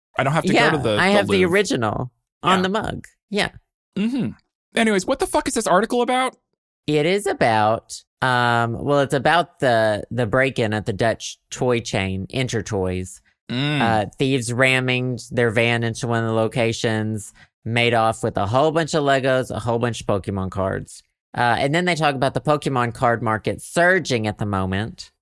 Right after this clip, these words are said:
Speaker 2: Target changes policies, how rare cards can fetch hundreds of dollars in good condition. I need, this is the only reason I wanna go back to Arkansas,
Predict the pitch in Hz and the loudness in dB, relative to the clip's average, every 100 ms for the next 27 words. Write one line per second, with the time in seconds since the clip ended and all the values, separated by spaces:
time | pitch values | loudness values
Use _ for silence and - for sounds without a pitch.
0 | _ - 123 117 117 110 - 113 104 107 | _ 0 0 2 0 -2 -4 -4 -4 -6
1 | - 117 107 107 117 104 101 101 101 - | -2 0 2 0 -2 -2 -2 -2 -4 -10
2 | - _ _ - 127 113 110 - - - | -20 _ _ -6 0 2 0 -2 -8 -10
3 | - 123 127 123 143 117 113 95 123 110 | -4 2 2 2 2 2 2 -2 -4 0
4 | 113 - 123 113 117 98 104 107 104 104 | -2 0 -2 0 -2 0 2 4 4 2
5 | 104 101 113 104 107 120 104 101 98 104 | 0 -2 -4 -2 -2 -2 -2 -2 -2 -4
6 | 104 101 - - _ - 208 233 254 240 | -4 -6 -12 -20 _ -10 -6 -2 -2 -2
7 | 165 160 - 214 247 202 151 139 135 127 | -2 -2 -2 -2 -2 -2 -2 -2 0 -2
8 | 127 110 107 113 104 101 101 98 95 92 | -2 -2 -2 -2 -4 -4 -4 -2 -2 -4
9 | 80 95 92 90 101 113 | -4 -6 -6 -8 -8 -8